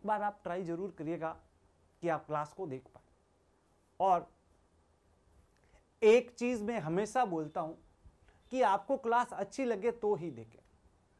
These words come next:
क्योंकि ये हमारी भी terms and conditions है। आपको अच्छा लगता है, आप definitely देखिए, आपको अच्छा नहीं लगता है, कोई बात नहीं, आपका प्यार हमारे लिए बहुत मायने रखता है।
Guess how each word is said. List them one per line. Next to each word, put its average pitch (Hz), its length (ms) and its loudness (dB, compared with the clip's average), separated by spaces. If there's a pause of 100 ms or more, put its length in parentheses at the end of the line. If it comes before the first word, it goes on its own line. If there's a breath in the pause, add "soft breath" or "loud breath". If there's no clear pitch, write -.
(500 soft breath)
क्योंकि 226 460 -4 (560 soft breath)
ये 170 180 4
हमारी 170 400 0
भी 220 160 -2
terms 220 260 -2
and 220 200 -8
conditions 185 600 -8
है। - 140 -20
आपको 139 260 -8
अच्छा 175 200 -6
लगता 233 280 -6
है, 269 60 0
आप 262 80 -4
definitely 208 580 -8
देखिए, 117 320 -20 (360 soft breath)
आपको 147 220 -4
अच्छा 180 180 -6
नहीं 190 140 -6
लगता 233 260 -4
है, 269 180 -2 (200)
कोई 240 140 2
बात 107 320 -14
नहीं, 113 140 -16 (240)
आपका 160 220 -6
प्यार 185 340 -2 (160)
हमारे 147 260 -6
लिए 151 140 -8
बहुत 143 240 -12 (520)
मायने 131 260 -10
रखता 113 300 -20
है। - 60 -20